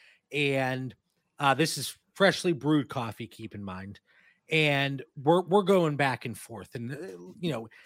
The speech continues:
it's eight thirty A M my time, six thirty Mitch's time. We're getting snippy already, guys. And I get in the car, I'm driving, I get to a red light, I look at my phone,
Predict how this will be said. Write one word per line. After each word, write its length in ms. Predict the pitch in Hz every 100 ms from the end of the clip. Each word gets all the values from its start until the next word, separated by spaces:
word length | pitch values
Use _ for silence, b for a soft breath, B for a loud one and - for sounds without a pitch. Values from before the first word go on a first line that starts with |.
| b -
it's 340 | 180 - - -
eight 240 | 170 -
thirty 500 | - 160 143 139 131
A 60 | 127
M 280 | 123 110 98
my 220 | 131 127
time, 380 | 117 131 127 120
six 300 | - 139 -
thirty 260 | 147 131 120
Mitch's 300 | 120 - 120
time. 200 | 127 123
We're 100 | 131
getting 200 | - 120
snippy 440 | - 143 - 120
already, 360 | 110 110 101 95
guys. 340 | 87 87 - b b b b -
And 500 | 151 147 139 135 127 _ _ -
I 100 | 156
get 180 | 160 151
in 60 |
the 80 | 151
car, 380 | - 147 147 139
I'm 100 | 135
driving, 640 | 127 135 131 123 127 123 b b _ _ _ _ -
I 100 | 135
get 200 | 147 139
to 140 | 143
a 60 | 131
red 260 | 123 131 123
light, 240 | 123 120
I 60 | 117
look 260 | 117 -
at 60 | 113
my 160 | 113
phone, 640 | 104 - 123 113 113 113